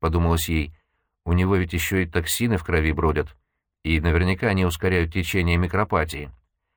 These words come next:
Главный вход был заперт. Эрик открыл его ключом, придержал дверь,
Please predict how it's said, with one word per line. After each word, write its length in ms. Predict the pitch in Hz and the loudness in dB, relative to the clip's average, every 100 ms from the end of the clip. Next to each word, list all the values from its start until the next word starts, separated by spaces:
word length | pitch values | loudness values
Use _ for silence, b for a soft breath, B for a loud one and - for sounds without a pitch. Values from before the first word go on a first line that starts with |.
| _ _ _ _ _ _ _ _ | _ _ _ _ _ _ _ _
Главный 380 | 95 120 151 160 | 0 2 2 0
вход 260 | - 185 156 | 0 -2 0
был 180 | 175 131 | 0 2
заперт. 480 | 101 82 82 - - _ _ _ - | 0 0 -4 -6 -20 _ _ _ -2
Эрик 360 | 87 87 - | 0 0 -2
открыл 320 | 87 - 92 | -4 0 0
его 160 | 87 85 | 2 0
ключом, 500 | 95 92 - 135 123 _ _ _ _ | 0 -2 -2 -4 -4 _ _ _ _
придержал 520 | - 107 107 104 135 120 | -4 0 0 0 0 2
дверь, 380 | 87 90 90 | 2 2 0